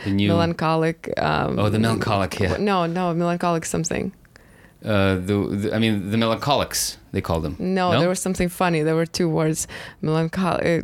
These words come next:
Speaker 2: because they barely move, barely chew. <laughs> They,
Speaker 1: Yeah.
Speaker 2: like,
Speaker 1: They're just
Speaker 2: not
Speaker 1: worded,
Speaker 2: only <laughs>
Speaker 1: yeah.
Speaker 2: but basically melancholics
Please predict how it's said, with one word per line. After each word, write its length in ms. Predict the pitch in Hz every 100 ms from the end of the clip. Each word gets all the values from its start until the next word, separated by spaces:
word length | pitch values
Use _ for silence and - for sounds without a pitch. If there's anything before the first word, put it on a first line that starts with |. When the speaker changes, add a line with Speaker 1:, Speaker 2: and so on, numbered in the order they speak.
| -
Speaker 2:
because 260 | - 175 160
they 180 | 165 165
barely 580 | 151 170 165 160 156 156
move, 480 | 156 180 170 - -
barely 360 | 151 151 147
chew. 460 | 160 - 175 156 190
<laughs> 40 | -
They, 300 | 240 226 113
Speaker 1:
Yeah. 100 | 92
Speaker 2:
like, 300 | - - - -
Speaker 1:
They're 220 | 113 117
just 180 | 123 110
Speaker 2:
not 160 | -
Speaker 1:
worded, 320 | 233 240 254 254
Speaker 2:
only 80 | - -
<laughs> 80 | 104
Speaker 1:
yeah. 260 | 80 359 440 359 -
Speaker 2:
but 160 | 214 196
basically 400 | 214 226 185 165
melancholics 840 | 160 160 - - 62 - - -